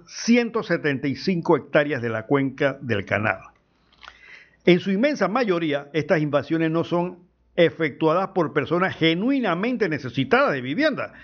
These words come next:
sino por traficantes y especuladores que organizan ocupaciones de terrenos particulares para luego venderlos. A sabiendas de que los mismos tienen dueño legítimo, los cabecillas de estas redes incitan a sus clientes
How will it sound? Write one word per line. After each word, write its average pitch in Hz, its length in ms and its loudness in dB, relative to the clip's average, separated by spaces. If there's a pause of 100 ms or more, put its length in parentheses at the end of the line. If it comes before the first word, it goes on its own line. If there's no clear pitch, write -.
(140)
sino 175 300 2
por 208 200 0
traficantes 180 800 0
y 180 80 2
especuladores 151 800 0
que 165 80 -2
organizan 147 480 0
ocupaciones 131 640 0
de 131 80 0
terrenos 127 460 0 (100)
particulares 131 720 0
para 117 260 0
luego 139 300 0
venderlos. 107 720 -2 (680)
A 110 120 2
sabiendas 170 420 2
de 175 120 -4
que 156 120 -2
los 135 200 -6
mismos 196 420 -2
tienen 185 280 -2
dueño 185 280 0
legítimo, 185 420 -2
los 165 180 -2
cabecillas 151 600 0
de 156 80 0
estas 156 220 -2
redes 165 320 -2
incitan 190 480 0
a 147 60 -4
sus 143 140 -6
clientes 165 420 0